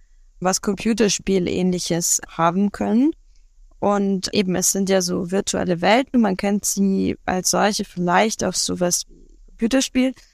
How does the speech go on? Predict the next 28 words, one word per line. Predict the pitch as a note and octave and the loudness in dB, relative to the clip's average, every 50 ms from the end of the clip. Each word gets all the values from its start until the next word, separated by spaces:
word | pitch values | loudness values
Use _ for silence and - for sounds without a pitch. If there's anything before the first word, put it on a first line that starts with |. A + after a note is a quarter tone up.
| _ - - | _ -12 -6
aber | - F3 F#3 F#3+ - | -4 -4 -2 -2 0
in | G3+ F#3+ F#3+ - - _ - | 0 0 0 -2 -6 _ -10
virtuellen | F#3 F3+ G3 G3+ - - G#3 F#3+ F#3+ | -6 -2 -2 -2 0 0 0 0 0
Ausstellungen | - - - G3 G#3+ - - G#3 G3+ G3+ G3+ G3+ F#3+ F3+ | 0 2 2 2 2 0 0 0 0 0 0 0 0 0
gibt | F3 G3+ - - | 0 -2 -2 -2
es | G#3 - - | -6 -4 -4
eben | - G3+ F#3+ F#3 | -4 -2 -2 -2
jetzt | F#3 F3 - - | -2 -2 -6 -4
keine | - G#3 F#3 F#3+ G3 G3+ F#3+ F#3 - - - - - - - - | 0 0 2 2 2 0 0 -2 -4 -8 -20 -20 -20 -20 -8 -4
Mission, | F#3 G3 F#3 - - - - G3 F#3 G3 G#3+ G#3+ G3 F#3 F3 E3 E3 - - - - - - | -2 -2 0 0 -2 0 0 2 2 2 2 2 2 0 0 -2 -2 -4 -6 -10 -12 -8 -4
die | - F3+ | -2 0
man | F3 E3+ E3 D#3+ D#3+ D#3+ E3 E3+ E3 E3 _ _ - - | 2 2 2 0 0 0 -2 -2 -4 -6 _ _ -16 -8
erfüllen | - D#3+ - - F#3 F3+ F3+ F3 | -8 -6 -2 0 0 2 2 0
muss | E3 E3 D#3+ D#3+ D#3+ - | 0 -2 -2 -2 -2 -4
oder | - - F3 E3+ E3+ | -4 -4 -4 -4 -2
so, | D#3+ F3 F#3 G#3+ - _ - - - - - | 0 0 0 -2 -2 _ -20 -20 -20 -14 -6
sondern | - F#3+ F3+ F#3 F#3+ F3+ - - | -2 0 0 0 0 -2 -4 -2
es | - F#3 F3+ F#3 - - | -2 -2 -2 -2 -2 -4
geht | - G3+ A3 G#3 | -2 -2 -2 -2
jetzt | - G3+ - - - - | -2 -6 -6 -6 -4 0
auch | - F#3+ F#3+ F#3+ - - - | 2 2 2 2 -2 -8 -4
dabei | - F#3 E3+ F3+ G3+ G3 A3+ A3+ A3 | -2 2 2 2 2 2 2 2 2
und | G3 F#3 F3+ - | 0 -2 -6 -6
bei | - F3+ G3 | -4 -2 -2
uns | F#3+ G3 F#3+ - | -2 -2 -4 -4
eben | G#3 F#3+ F#3+ E3+ - | -6 -4 -4 -4 -4
auch, | - - F#3 A3 - - - - - - - - - - | -2 -2 -2 -2 -4 -8 -20 -20 -20 -20 -20 -20 -10 -2
dann | - F#3 G3 G3+ G3 - - - G3+ | 0 2 2 2 0 -2 -2 -6 -6